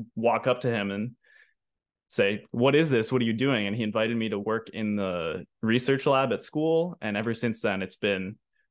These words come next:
trying to figure out how Bitcoin can get these privacy preserving properties. So lots of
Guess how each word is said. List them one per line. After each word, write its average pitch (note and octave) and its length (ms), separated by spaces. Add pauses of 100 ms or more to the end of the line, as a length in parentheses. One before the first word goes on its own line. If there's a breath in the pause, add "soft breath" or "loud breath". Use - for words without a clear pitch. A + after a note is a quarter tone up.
(360)
trying B2 260
to B2 60
figure A2 320
out G2 280 (520)
how A2+ 240
Bitcoin A2 440
can A#2 100
get G2 160
these F#2+ 160
privacy G2+ 460
preserving G2+ 460
properties. - 640
So G2+ 240
lots A2 340
of G#2+ 380